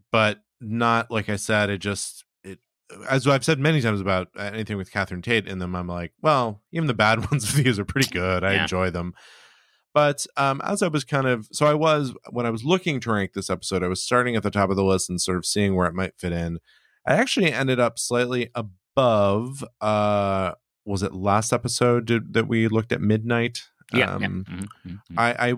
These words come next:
Speaker 1: ended up just above Midnight. So,
Speaker 2: Mm, okay.
Speaker 1: uh, number twenty-three
Speaker 2: Oh,
Speaker 1: out
Speaker 2: wow,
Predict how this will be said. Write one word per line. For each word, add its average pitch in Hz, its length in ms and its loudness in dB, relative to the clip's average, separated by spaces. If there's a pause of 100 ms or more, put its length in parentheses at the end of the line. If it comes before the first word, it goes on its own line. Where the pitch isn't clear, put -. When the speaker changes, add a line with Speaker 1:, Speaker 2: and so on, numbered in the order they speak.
(140)
Speaker 1:
ended 131 280 -2
up 123 200 -2
just 247 180 0
above 151 220 2
Midnight. 92 460 -4
So, 107 500 0
Speaker 2:
Mm, - 120 0
okay. 107 100 2
Speaker 1:
uh, 117 60 0
number 104 280 -2
twenty-three 95 1200 -2
Speaker 2:
Oh, 240 120 4
Speaker 1:
out 294 60 2
Speaker 2:
wow, 143 80 4